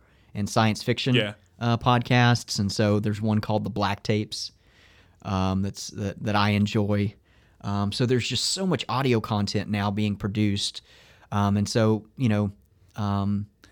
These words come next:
Speaker 2: I mean, that, that, that's really what's incredible, too, 'cause, like, with podcasts, you have so much. You have entertainment through all the different genres.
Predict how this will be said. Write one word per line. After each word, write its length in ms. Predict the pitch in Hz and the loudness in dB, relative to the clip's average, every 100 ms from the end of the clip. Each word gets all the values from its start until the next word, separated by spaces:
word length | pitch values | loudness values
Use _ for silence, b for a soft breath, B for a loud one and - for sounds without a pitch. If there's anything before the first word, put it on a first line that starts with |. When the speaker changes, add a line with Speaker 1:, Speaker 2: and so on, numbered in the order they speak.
| b | b
Speaker 2:
I 100 | 151 | 2
mean, 180 | 165 185 | 4 6
that, 260 | 165 170 156 | 4 2 0
that, 240 | 180 170 | -2 -2
that's 280 | - 156 156 | 0 0 4
really 200 | 185 202 | 6 6
what's 440 | 143 131 117 - - | 6 2 0 -8 -6
incredible, 960 | 135 117 104 - - - 160 156 123 117 | -2 -2 -4 -12 -20 -4 4 4 4 -2
too, 180 | 139 139 | -2 -2
'cause, 260 | 135 120 117 | -2 -2 0
like, 160 | 113 | 0
with 160 | 120 107 | 0 2
podcasts, 480 | 143 131 127 120 - | 2 4 2 -2 -2
you 120 | 113 | -2
have 220 | 131 135 | 0 0
so 140 | - 123 | 0 -4
much. 260 | 120 113 | -4 -4
You 120 | 120 117 | -4 0
have 400 | 120 113 107 113 - | 0 -2 -6 -12 -4
entertainment 800 | 139 127 117 131 127 127 123 113 _ b b b _ | 0 0 0 -2 0 0 -2 -6 _ b b b _
through 280 | 131 117 110 | -4 -4 0
all 180 | 139 139 | 2 4
the 100 | 131 | 2
different 360 | 127 123 120 | 0 -2 -4
genres. 680 | 113 123 127 123 123 117 120 | 2 2 2 2 0 0 -8